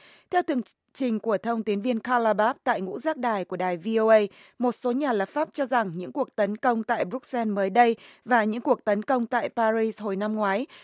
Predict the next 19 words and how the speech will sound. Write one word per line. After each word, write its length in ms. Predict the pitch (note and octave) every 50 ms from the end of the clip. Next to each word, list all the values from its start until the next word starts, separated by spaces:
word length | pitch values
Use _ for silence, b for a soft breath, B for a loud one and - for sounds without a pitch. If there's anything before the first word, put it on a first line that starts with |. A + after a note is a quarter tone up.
| B B
có 100 | - E4
thể 140 | - E4 G#3+
thuyết 260 | - - E4 E4+ -
phục 160 | D4 B3 -
các 140 | - D4+ D#4
đồng 240 | C4 B3 A#3 G#3 G3+
minh 140 | A3 A3+ A3
châu 220 | - - A#3+ A3
Âu 200 | A#3+ A#3+ A#3+ A3+
sát 280 | G#3+ - - E4+ F4 F4+
lại 240 | D4 C4 A3+ - -
lời 180 | G#3 G#3 G3+ G3+
kêu 220 | G3 - A3 G#3
gọi 200 | G3 G#3 A3+ G3+ -
đóng 260 | - F3+ E3+ E3+ G3+
cửa 220 | A3+ - D#4+ A#3 - -
cơ 140 | - A#3 G#3+
sở 200 | - - A3 F3+
này. 340 | F3 F#3+ G3 F#3 F3+ F3